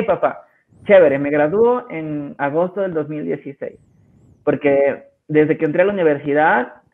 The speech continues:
eh, estudiar en la espe, estudié en la espe, súper duro, estudiar ingeniería en la espe es una cosa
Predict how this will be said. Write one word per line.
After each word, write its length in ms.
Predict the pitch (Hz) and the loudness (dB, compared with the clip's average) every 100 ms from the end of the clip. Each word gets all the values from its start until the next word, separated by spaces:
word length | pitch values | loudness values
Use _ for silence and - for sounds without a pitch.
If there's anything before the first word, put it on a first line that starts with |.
| _ - | _ -10
eh, 120 | 139 | -10
estudiar 260 | 135 165 170 | 0 0 0
en 80 | |
la 140 | 151 135 | -2 -4
espe, 280 | 151 - 180 | -4 -8 -14
estudié 260 | - 143 | -10 -10
en 80 | 139 | -8
la 100 | 135 | -10
espe, 340 | 135 - 131 - | -12 -12 -14 -12
súper 320 | 156 156 143 | -10 -6 -6
duro, 340 | 131 127 151 - | -4 -6 -8 -14
estudiar 240 | - 135 | -6 -4
ingeniería 440 | 143 135 135 131 135 | -4 -6 -6 -4 -4
en 60 | 139 | -6
la 140 | 135 | -8
espe 380 | 135 - 110 123 | -10 -8 -6 -4
es 80 | 143 _ _ _ _ - - - | -6 _ _ _ _ -20 -20 -8
una 240 | 160 143 | -6 -4
cosa 500 | 143 131 156 151 - | -4 -2 -2 -4 -8